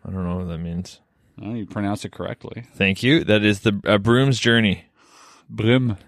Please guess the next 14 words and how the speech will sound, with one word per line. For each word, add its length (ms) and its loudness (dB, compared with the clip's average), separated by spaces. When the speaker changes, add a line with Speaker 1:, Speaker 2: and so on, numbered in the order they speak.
Speaker 2:
Is 100 0
it 80 0
Brume? 360 2
Speaker 1:
B 180 0
R 100 4
U 200 2
M 240 0
E 160 -2
S. 340 -6
Speaker 2:
Oh, 180 0
that's, 240 -4
uh, 140 0
fog. 480 0
Speaker 1:
Fog. 420 2